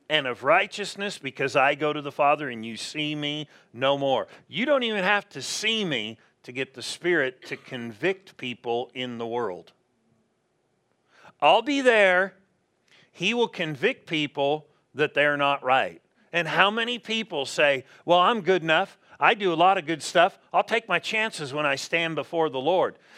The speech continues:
Here's why we need to rely on the work of the Holy Spirit,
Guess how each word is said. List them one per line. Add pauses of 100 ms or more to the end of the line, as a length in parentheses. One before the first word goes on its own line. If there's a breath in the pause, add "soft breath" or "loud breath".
Here's
why
we
need
to
rely (240 loud breath)
on
the
work
of
the
Holy
Spirit,